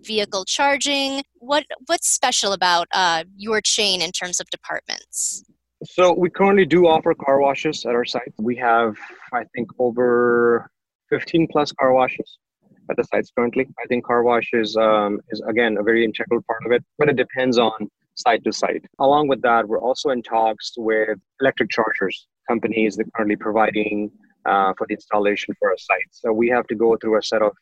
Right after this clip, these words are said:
Speaker 2: um, approvals from the brand, um, also with the city,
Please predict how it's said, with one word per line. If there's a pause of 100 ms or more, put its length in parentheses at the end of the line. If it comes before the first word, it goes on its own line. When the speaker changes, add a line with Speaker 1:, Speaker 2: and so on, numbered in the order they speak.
(100)
Speaker 2:
um, (220)
approvals (240)
from
the
brand, (120)
um,
also
with
the
city,